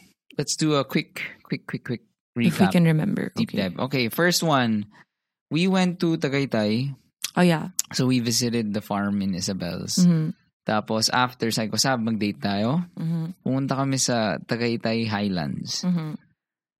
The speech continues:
Speaker 1: May steakhouse dun.
Speaker 2: Ugh.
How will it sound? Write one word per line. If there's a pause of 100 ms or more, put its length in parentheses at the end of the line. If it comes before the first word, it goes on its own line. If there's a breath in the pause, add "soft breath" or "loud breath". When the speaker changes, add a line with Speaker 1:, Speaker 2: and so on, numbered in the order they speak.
(580)
Speaker 1:
May
steakhouse
dun. (120)
Speaker 2:
Ugh.